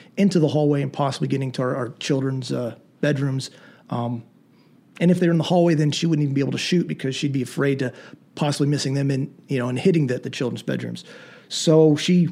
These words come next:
walked on down the hall, and luckily for her and luckily for, for them,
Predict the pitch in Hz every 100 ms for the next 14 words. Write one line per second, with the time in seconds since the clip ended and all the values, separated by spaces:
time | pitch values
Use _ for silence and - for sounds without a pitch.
0 | - 196 147 156 170 147 147 147 131 160
1 | 139 131 139 139 135 131 - - - 156
2 | 170 170 - - 165 196 202 143 147 147
3 | 151 147 151 143 123 - 131 131 185 143
4 | 135